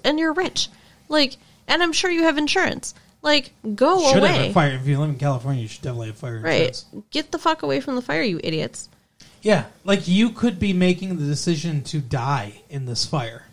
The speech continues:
Speaker 2: Like, it's ridiculous.
Speaker 1: But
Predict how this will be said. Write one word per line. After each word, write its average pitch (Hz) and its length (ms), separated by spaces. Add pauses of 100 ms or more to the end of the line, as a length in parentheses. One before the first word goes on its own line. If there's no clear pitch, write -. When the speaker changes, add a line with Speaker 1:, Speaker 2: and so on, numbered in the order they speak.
(680)
Speaker 2:
Like, 180 220
it's 180 240
ridiculous. - 1040 (120)
Speaker 1:
But 190 420